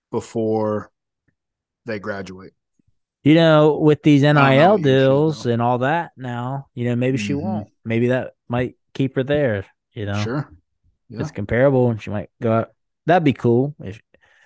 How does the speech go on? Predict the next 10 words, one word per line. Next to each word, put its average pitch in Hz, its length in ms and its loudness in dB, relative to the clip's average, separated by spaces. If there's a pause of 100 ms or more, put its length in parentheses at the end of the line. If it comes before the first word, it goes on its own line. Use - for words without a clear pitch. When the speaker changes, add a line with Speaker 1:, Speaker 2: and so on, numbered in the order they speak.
(500)
Speaker 2:
you 92 120 -12
know, 101 280 -6
see - 240 -2
her 98 100 4
go 107 200 4
after 107 320 0
that 104 300 -4 (140)
national 104 380 -4
championship 110 520 -4
again. 107 380 -4